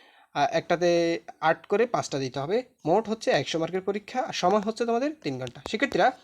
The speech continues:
বোর্ড থেকে যে প্রশ্নটি দেওয়া হয়েছে, আমি তোমাদেরকে সেটি দেখিয়ে দিচ্ছি। জীবন জীবিকা অষ্টম শ্রেণী, পূর্ণমান একশো, সময় তিন ঘন্টা।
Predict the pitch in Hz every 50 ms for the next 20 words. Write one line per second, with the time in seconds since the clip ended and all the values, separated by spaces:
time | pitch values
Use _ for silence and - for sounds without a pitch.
0 | - _ _ - 185 214 220 - 269 254 262 233 233 226 - 202 190 - 214 196
1 | 214 196 185 180 190 208 214 - 196 151 143 156 147 147 147 - - 151 - 151
2 | - - 147 143 151 151 - 202 226 226 - - 277 277 277 - - - - -
3 | - - _ _ _ _ _ _ _ _ _ _ _ _ _ _ _ _ 139 135
4 | 165 185 220 226 226 240 247 240 262 226 - - 226 220 - 233 233 240 247 254
5 | 240 - 202 196 202 202 202 202 202 196 - - 233 233 - 190 165 165 165 165
6 | - 240 233 196 151 135 131 - 247 226 269